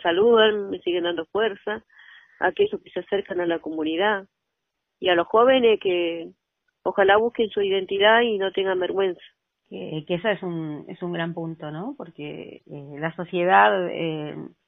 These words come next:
Speaker 2: estigmatiza y los pobl-, los, los chicos, ¿no? Los jóvenes, eh, reniegan por la aceptación.
Speaker 1: Pero Rafita sigue vivo,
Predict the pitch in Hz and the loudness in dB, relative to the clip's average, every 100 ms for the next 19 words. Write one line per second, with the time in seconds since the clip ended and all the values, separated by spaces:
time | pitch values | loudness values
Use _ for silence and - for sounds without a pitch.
0 | - 165 180 185 175 190 233 - 294 339 | -18 -12 -6 -4 -4 -4 -6 0 0 0
1 | 370 _ _ _ _ _ _ - 170 165 | -6 _ _ _ _ _ _ -12 -8 -6
2 | 160 160 160 170 170 175 185 - 160 151 | -6 -6 -6 -4 -2 -2 -2 -6 -6 -4
3 | 151 151 151 160 - 156 - 214 180 170 | -4 -4 -6 -10 -14 -16 -14 -14 -10 -8
4 | 170 185 240 208 - 175 175 175 170 170 | -6 -6 -6 -8 -10 -8 -8 -8 -8 -10
5 | 156 156 _ 147 143 139 165 - 165 165 | -12 -14 _ -18 -16 -16 -16 -10 -6 -4
6 | 170 190 196 202 220 269 277 _ - 165 | -4 -4 -4 -2 -4 -6 -14 _ -10 -6
7 | - 156 165 - 277 170 160 - 190 185 | -6 -6 -8 -6 -6 -6 -8 -2 4 6
8 | 185 175 170 170 - - 190 - 254 - | 8 8 6 4 0 0 0 0 -4 -2
9 | 254 - 220 208 190 214 208 196 | -2 -2 -6 -6 -6 -4 -4 -4